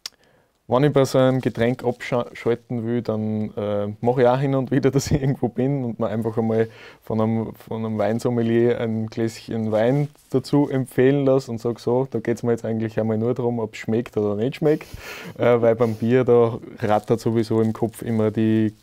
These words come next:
ganze, äh, Bandbreite durch und man analysiert das. Und ja, so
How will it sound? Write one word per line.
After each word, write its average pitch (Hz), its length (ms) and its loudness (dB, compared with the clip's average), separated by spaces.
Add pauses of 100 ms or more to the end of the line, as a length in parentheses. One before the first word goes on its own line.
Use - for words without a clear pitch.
ganze, 110 600 2 (160)
äh, 110 100 -6
Bandbreite 110 720 -2
durch 117 340 -4
und 107 180 -8
man 107 140 -6
analysiert 107 640 -4
das. 113 200 -4 (800)
Und 101 220 -10 (260)
ja, - 240 -14 (300)
so - 260 -12